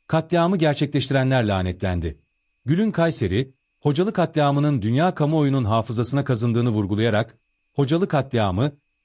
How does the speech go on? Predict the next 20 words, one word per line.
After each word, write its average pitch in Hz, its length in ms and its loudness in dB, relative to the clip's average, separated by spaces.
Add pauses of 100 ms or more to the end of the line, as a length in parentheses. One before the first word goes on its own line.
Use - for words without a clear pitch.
insanlığın 151 600 2
dersler 120 380 0
çıkartması 135 480 -2
gereken 131 400 0
bir 135 60 2
olaydır." 107 420 0
dedi. 87 300 -4 (440)
Topsakal 165 420 0
ise 151 220 0
Hocalı 135 360 0
katliamının 139 580 0
adaletin 117 560 0
ve 139 100 2
insanlığın 123 560 0
sınandığı 131 540 0
bir 123 180 0
dönüm 151 220 2
noktası 131 380 -2
olduğunu 104 320 0
belirterek, 95 540 -2